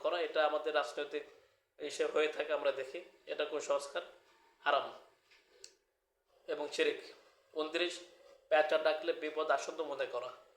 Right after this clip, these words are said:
তিরিশ, পায়ে তিল থাকলে বিদেশে যাওয়ার সুযোগ হয় না মনে করা। একত্রিশ, ঠোঁটের নিচে তিল, কানের নিচে তিল, এইসব থাকলে অকল্যাণ হয় মনে করা।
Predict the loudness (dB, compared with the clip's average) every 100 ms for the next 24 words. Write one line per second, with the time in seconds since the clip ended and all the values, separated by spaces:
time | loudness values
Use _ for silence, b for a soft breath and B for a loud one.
0 | _ _ _ -4 -2 -2 -2 2 4 2
1 | -2 -6 -4 -2 -2 -2 -2 -2 -2 0
2 | -2 -2 -2 0 2 2 2 -2 -8 -16
3 | -4 -2 0 -2 -4 -8 -18 -20 _ _
4 | _ _ -6 -6 -2 -4 -4 -8 -6 -4
5 | 0 0 0 -2 -4 -4 -6 -4 -8 -14
6 | -20 -20 -20 2 4 4 0 -8 -4 -4
7 | -2 -4 -4 -12 -20 _ _ _ _ _
8 | _ -2 -2 0 -2 0 -4 -2 2 2
9 | 2 -2 -2 0 0 0 -2 -4 -6